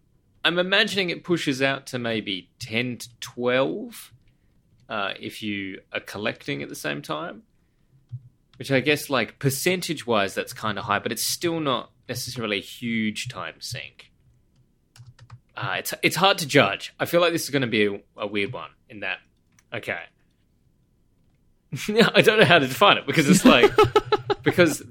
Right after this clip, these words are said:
Speaker 1: the levels and the, and the game are for a busy gamer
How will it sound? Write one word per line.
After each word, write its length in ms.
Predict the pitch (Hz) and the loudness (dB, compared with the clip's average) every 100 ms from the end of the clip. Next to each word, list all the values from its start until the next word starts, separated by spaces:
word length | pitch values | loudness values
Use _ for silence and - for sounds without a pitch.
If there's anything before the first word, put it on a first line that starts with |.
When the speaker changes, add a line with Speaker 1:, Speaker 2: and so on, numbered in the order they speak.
| - | 2
Speaker 1:
the 120 | 147 | 4
levels 760 | 135 139 151 185 - 320 - - - | 8 6 6 2 -6 -10 -12 -12 0
and 360 | 139 120 110 104 | 0 0 -6 -6
the, 260 | 107 95 - _ | -4 -4 -8 _
and 240 | 113 104 90 | -4 -4 0
the 160 | 107 | 0
game 720 | 92 - 110 135 76 - 58 - _ _ _ _ | 0 2 2 2 0 -8 -20 -20 _ _ _ _
are 460 | 101 92 90 - - | -2 0 0 -2 -6
for 260 | - - 123 | -12 0 2
a 60 | 110 | 2
busy 260 | 120 104 | 0 -2
gamer 500 | 107 101 95 120 226 | -2 -2 -4 -8 -12